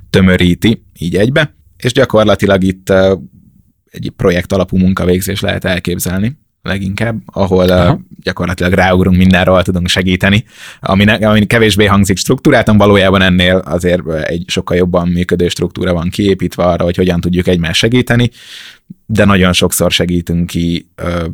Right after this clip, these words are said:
Speaker 1: másik csapatokat, ahogyan ők is minket.
Speaker 2: Hányan vagytok ebbe a People csapatba, a, a nagy People csapatba?
Speaker 1: Tizenöten.
Speaker 2: Tizenöten.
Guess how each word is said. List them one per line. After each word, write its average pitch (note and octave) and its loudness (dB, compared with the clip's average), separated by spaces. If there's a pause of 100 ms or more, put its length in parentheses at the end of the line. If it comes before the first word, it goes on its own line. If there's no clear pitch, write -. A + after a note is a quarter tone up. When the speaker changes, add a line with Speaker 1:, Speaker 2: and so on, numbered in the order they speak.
Speaker 1:
másik F2+ -4
csapatokat, F2+ -2
ahogyan E2+ -2
ők F2 -2
is - -6
minket. E2+ -6 (240)
Speaker 2:
Hányan A2 4
vagytok G2 2
ebbe F#2+ -2
a F#2+ 2
People F#2+ -6
csapatba, F#2 -2
a, F#2 -4 (360)
a G2+ -2
nagy G2 2
People - -6
csapatba? - -8 (140)
Speaker 1:
Tizenöten. F2+ 0 (260)
Speaker 2:
Tizenöten. F#2+ -2